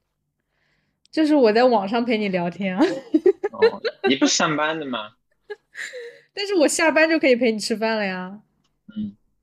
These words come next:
Speaker 2: 这倒是。
Speaker 1: 嗯。
Speaker 2: 那我就可以一直睡，睡，睡到你家的那个时间。
Speaker 1: 可以啊。嗯，后面好像就没有，就一直到现在了，每天都聊天，就是有，聊一些有的没的。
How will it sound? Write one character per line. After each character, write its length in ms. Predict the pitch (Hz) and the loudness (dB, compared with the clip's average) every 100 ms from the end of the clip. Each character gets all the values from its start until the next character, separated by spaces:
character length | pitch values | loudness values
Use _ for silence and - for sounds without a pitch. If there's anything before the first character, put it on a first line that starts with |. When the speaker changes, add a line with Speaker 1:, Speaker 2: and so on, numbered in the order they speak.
| _ - | _ -6
Speaker 2:
这 100 | 110 | -4
倒 160 | 104 | -4
是。 180 | - - - _ _ | -10 -18 -20 _ _
Speaker 1:
嗯。 360 | 220 190 185 185 | -14 -12 -12 -16
Speaker 2:
那 140 | 208 160 | -8 -6
我 80 | 123 | -4
就 200 | 120 127 | -6 -8
可 160 | - | 0
以 100 | 127 135 | 2 4
一 100 | 117 | 2
直 100 | 117 | 0
睡， 420 | - 135 120 - _ | -2 -2 -2 -4 _
睡， 400 | - 143 127 113 | -8 -2 0 0
睡 240 | - 127 | -2 -2
到 80 | 120 | 0
你 160 | 120 98 | 0 -4
家 160 | - - _ _ _ _ _ | -8 -16 _ _ _ _ _
的 120 | - 208 | -4 0
那 60 | |
个 40 | 320 | 0
时 140 | 320 | -2
间。 180 | 254 233 | -4 -6
Speaker 1:
可 140 | 233 | -8
以 20 | |
啊。 60 | 247 _ _ _ _ _ _ _ - | -14 _ _ _ _ _ _ _ -2
嗯， 840 | 247 240 233 226 226 226 226 233 | 2 4 6 6 4 2 2 0
后 180 | 247 466 | -2 0
面 180 | 392 311 | 4 4
好 160 | 226 202 | 4 0
像 200 | 233 226 | 0 2
就 140 | 254 | 2
没 240 | 220 190 233 | 2 2 4
有， 440 | 262 202 185 - 240 254 233 _ _ - | 4 2 -2 -8 -12 -14 -16 _ _ -20
就 120 | - 262 | -2 2
一 140 | 262 | 2
直 100 | 226 214 | 2 2
到 140 | 208 | 2
现 240 | 220 208 | 2 0
在 200 | 190 196 190 | 2 0 -2
了， 280 | 190 247 226 _ _ _ _ 214 | -8 -12 -16 _ _ _ _ -2
每 180 | 196 | -2
天 180 | 180 208 | 0 2
都 100 | 202 | 4
聊 200 | 196 180 | 4 0
天， 400 | 180 180 180 196 | -4 -4 -4 -4
就 120 | - | 0
是 180 | 240 233 | 2 4
有， 200 | 202 185 | 4 2
聊 240 | 202 190 196 | 2 4 4
一 40 | |
些 120 | 214 | 4
有 160 | 208 180 | 4 4
的 60 | 170 | 4
没 260 | 175 165 | 0 0
的。 200 | 170 196 | -2 -2